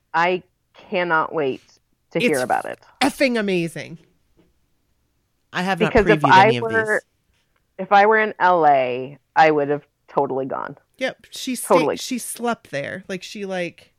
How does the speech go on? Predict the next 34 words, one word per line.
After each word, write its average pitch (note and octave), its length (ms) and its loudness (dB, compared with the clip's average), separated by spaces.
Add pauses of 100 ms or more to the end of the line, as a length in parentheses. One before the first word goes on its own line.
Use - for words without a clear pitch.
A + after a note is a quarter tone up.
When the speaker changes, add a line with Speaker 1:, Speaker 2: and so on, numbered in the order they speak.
(160)
Speaker 3:
Oh G#3 60 -14
my B3 120 -6
Speaker 2:
camped G#3 260 -4
Speaker 3:
gosh. G#3 40 -2
Speaker 2:
out. D#3+ 300 -2 (1040)
Speaker 3:
Hardcore. C#3 580 -8 (800)
Speaker 2:
We D#3+ 260 -10
would C4 140 -8
have, F3 140 -10 (420)
<laughs> - 440 -20
that A3 200 -2
was B3+ 140 -4
us. E3+ 520 -6 (880)
We A3 180 -6
would G4+ 140 -2
have C4+ 120 0
done G#3 180 2
a G3+ 60 0
lot F#3+ 220 2
of F3+ 80 -4
things. E3+ 520 -4 (540)
Speaker 3:
We C#3+ 180 -10
would C#3 160 -8
have. A#2 320 -10 (1200)
Speaker 2:
You D#3 140 -8
know? G#3+ 320 -6 (560)
Speaker 3:
Did F#3+ 140 -14
she A3 160 -8
sleep, G#3 300 -8
like, C4 200 -4
on F#3 100 -4
the E3 100 -2
sidewalk? F3+ 500 -8
Speaker 2:
Yeah. G3 260 2